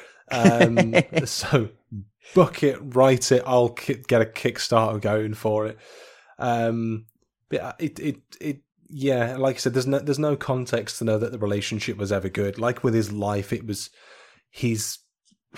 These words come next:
Speaker 1: I think, always felt sort of inadequate and sort of run of the mill, even though his career's not too bad. He's,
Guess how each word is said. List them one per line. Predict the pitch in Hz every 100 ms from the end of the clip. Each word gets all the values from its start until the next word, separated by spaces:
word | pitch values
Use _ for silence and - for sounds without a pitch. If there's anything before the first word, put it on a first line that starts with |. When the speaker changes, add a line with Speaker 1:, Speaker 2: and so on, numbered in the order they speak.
| - - -
Speaker 1:
I | -
think, | 135
always | 135 143 147 143
felt | - 139 135
sort | - 139
of | 127
inadequate | 127 131 131 - 127 123 -
and | 127 113 110
sort | - 117 113
of | 104 117 107
run | 117 120
of | 113
the | 120
mill, | 113 117 113 113 113 107 107 107 139
even | 151 170
though | 175
his | 170 -
career's | - 170 165 160
not | 160 156 -
too | - - 165 160 143
bad. | 143 156 156 -
He's, | - 131